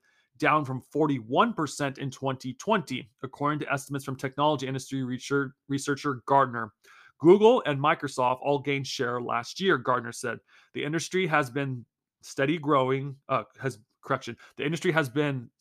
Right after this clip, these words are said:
seen steady growth as business continue to offload their computing and storage to the cloud.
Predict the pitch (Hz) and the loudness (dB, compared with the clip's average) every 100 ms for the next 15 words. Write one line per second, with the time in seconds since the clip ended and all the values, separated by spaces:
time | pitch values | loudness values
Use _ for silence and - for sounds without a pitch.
0 | - - 170 151 135 160 156 165 127 143 | -12 -6 -4 -4 -2 0 0 0 2 2
1 | 139 131 - 156 143 135 - 135 143 143 | 2 -4 -2 -2 -2 -6 -6 -4 -4 -4
2 | 139 135 131 143 139 147 135 127 127 113 | -4 -2 0 0 0 0 0 -2 -6 -8
3 | 196 170 160 139 131 131 131 131 - 123 | -4 -2 -4 -8 -6 0 0 -2 -8 -12
4 | 131 170 156 113 | 0 4 4 4